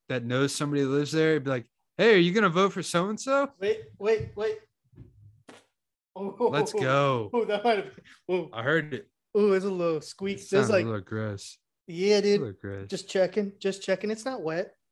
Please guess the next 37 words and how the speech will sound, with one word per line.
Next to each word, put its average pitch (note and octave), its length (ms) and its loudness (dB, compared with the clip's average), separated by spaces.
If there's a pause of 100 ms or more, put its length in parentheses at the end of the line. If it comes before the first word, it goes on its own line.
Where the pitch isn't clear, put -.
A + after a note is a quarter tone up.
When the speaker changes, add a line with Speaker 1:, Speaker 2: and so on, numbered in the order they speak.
(220)
Speaker 2:
That B3 140 8
would D4+ 120 6
be A3 120 6
a E3+ 60 6
hell G3 240 6
of F3+ 80 2
a - 20 -20
podcast. G3 480 2
Nosebleed F#3 560 0
shit G3+ 320 -2
pants. G#3 500 -8 (220)
<laughs> - 60 0 (840)
Speaker 1:
Yeah, A2 520 -8
dude. A#2 260 -4 (260)
I'll C3 120 4
tell G3 140 6
you E3+ 120 10
what, E3 160 8
if B2 80 2
Speaker 2:
Coming G#3 160 6
Speaker 1:
you G3+ 60 10
Speaker 2:
out F#3+ 80 6
Speaker 1:
had F#3 60 6
Speaker 2:
all G#3 120 6
the G3+ 60 6
Speaker 1:
Squeaky F3 100 4
Speaker 2:
orifice. E3+ 200 2
Speaker 1:
Cleans, D3+ 440 0 (100)
i-, C3+ 120 0 (100)
if C3+ 140 4
Squeaky E3+ 400 2
Cleans D3 360 0
did D#3+ 200 0
that E3 200 2
though, F3 200 2
that, C3+ 220 -4 (120)
that, B2 220 -6